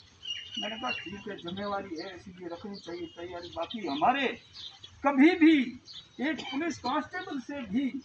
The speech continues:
कभी किसी प्रकार की तू तू मैं नहीं हुई, क्योंकि हम उस बाबा साहब के फॉलोअर हैं जिसने भारत को संविधान दिया, और हम उस सोने, आज मैंने थोड़ी देर पहले ये हमने पालना कराई,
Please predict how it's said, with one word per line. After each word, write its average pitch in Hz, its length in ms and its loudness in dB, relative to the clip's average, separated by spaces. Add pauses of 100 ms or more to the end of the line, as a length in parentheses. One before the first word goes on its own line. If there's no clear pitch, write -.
(180)
कभी 262 500 0
किसी 302 380 -4
प्रकार 247 400 0
की 247 180 -4
तू 240 200 -6
तू 233 180 -6
मैं 226 180 -2
नहीं 214 240 -4
हुई, 156 180 0 (460)
क्योंकि 285 300 0
हम 294 240 -2
उस 277 400 -6
बाबा 277 360 0
साहब 285 260 -4
के 262 160 -6
फॉलोअर 226 480 0
हैं 131 120 -12 (800)
जिसने 285 340 -2
भारत 240 400 2
को 294 100 -6
संविधान 285 520 -2
दिया, 285 200 -2
और 262 120 0
हम 226 160 -2
उस 254 220 -8
सोने, 269 300 -2 (160)
आज 240 180 2
मैंने 285 220 -4
थोड़ी 262 220 -6
देर 294 200 -10
पहले 285 280 -6
ये 277 140 -4
हमने 262 200 -2
पालना 277 400 -4
कराई, 190 300 -8